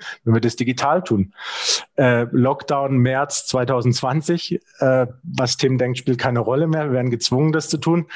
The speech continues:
Und, äh, es stellt sich raus, meine Einschätzung war natürlich völlig falsch. Also wir, wir haben einen Raum, wo wir Dinge diskutieren können, wo wir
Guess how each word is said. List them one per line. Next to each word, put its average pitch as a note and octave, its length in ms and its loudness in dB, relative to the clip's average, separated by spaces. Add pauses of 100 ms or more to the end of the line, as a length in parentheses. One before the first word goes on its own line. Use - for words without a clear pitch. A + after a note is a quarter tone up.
(400)
Und, B2+ 300 2
äh, B2 400 -2
es - 240 0
stellt A#2+ 240 -2
sich A2 180 0
raus, A#2 180 0
meine A#2 160 0
Einschätzung A#2+ 380 -2
war A#2 60 0
natürlich A2 240 -2
völlig G#2+ 180 -2
falsch. - 380 -4 (180)
Also A2 220 0 (500)
wir, B2+ 340 2
wir A2+ 160 0
haben D3+ 220 2
einen D3+ 120 0
Raum, D3 580 0
wo B2+ 180 0
wir B2+ 120 -2
Dinge C3+ 240 0
diskutieren C#3 500 -2
können, C3 240 -2
wo A2+ 140 0
wir A2 180 -4